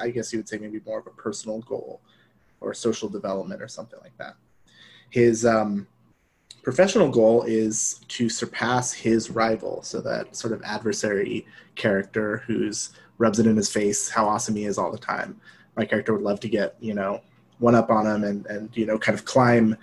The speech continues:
to a, you know, some sort of, uh, si-, put himself in some sort of situation that he feels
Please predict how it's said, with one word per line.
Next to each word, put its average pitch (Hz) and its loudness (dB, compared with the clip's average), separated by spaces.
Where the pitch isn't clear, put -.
to 113 6
a, 104 6
you 127 8
know, - 0
some 185 6
sort 175 8
of, 120 6
uh, 107 8
si-, - 2
put - 2
himself 175 8
in 123 -2
some 127 6
sort 123 6
of - -2
situation 113 2
that 107 4
he 117 -2
feels 113 2